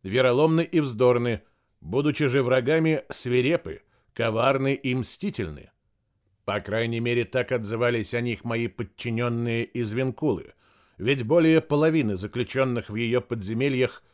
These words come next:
составляют именно эклектики.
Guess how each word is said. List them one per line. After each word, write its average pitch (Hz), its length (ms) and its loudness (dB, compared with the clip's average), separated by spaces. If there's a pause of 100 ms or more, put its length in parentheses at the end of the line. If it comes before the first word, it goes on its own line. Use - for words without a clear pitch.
(180)
составляют 135 840 2
именно 131 580 0
эклектики. - 800 -4